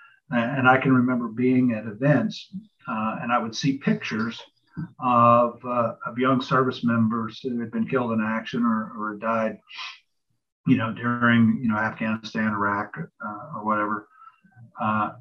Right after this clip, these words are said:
and I'm, I'm really good at remembering faces. I hardly ever forget a face, uh, but I'm terrible with names. Uh, and I can remember a couple of instances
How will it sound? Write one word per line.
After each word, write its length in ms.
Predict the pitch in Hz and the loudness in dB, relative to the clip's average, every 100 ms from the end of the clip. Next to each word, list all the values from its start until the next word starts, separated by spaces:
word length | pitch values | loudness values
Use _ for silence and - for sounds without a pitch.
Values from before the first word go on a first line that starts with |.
| - | -10
and 100 | 113 | 0
I'm, 500 | 117 143 147 131 123 - - | 4 6 6 4 -2 -6 -4
I'm 180 | 120 117 | 2 6
really 240 | 143 165 | 10 10
good 280 | 143 139 135 | 10 6 4
at 100 | 127 | 2
remembering 580 | 120 113 123 113 113 107 | 0 0 0 0 -2 -2
faces. 440 | 113 107 - 110 | -4 -4 -6 -4
I 60 | 107 | -2
hardly 440 | 107 123 127 120 | 0 0 0 0
ever 420 | 117 113 107 104 - _ _ | 0 -2 -4 -8 -12 _ _
forget 300 | - 104 113 | -12 -6 -4
a 60 | 110 | -2
face, 520 | - 165 113 104 104 - _ _ _ _ _ | 6 8 8 4 -4 -14 _ _ _ _ _
uh, 260 | 120 117 117 | -2 2 2
but 100 | 117 | 2
I'm 100 | 107 | -2
terrible 440 | - 127 127 117 110 | 0 2 4 2 -2
with 160 | 110 | 0
names. 560 | 139 147 110 92 82 - _ - _ _ _ _ _ - | 2 4 4 0 -2 -8 _ -20 _ _ _ _ _ -6
Uh, 380 | 123 113 113 110 - - _ _ _ _ | 0 2 2 0 -6 -18 _ _ _ _
and 300 | 123 123 120 | -6 -4 -4
I 200 | - 131 | -2 -2
can 180 | - 127 | 0 2
remember 480 | 123 135 147 151 135 | 4 6 8 8 6
a 80 | |
couple 400 | - 139 - 131 | 2 -4 0 0
of 100 | 120 | 0
instances 960 | 110 131 135 - 123 120 123 113 107 - | -2 -2 -2 -2 -2 -2 -4 -4 -6 -14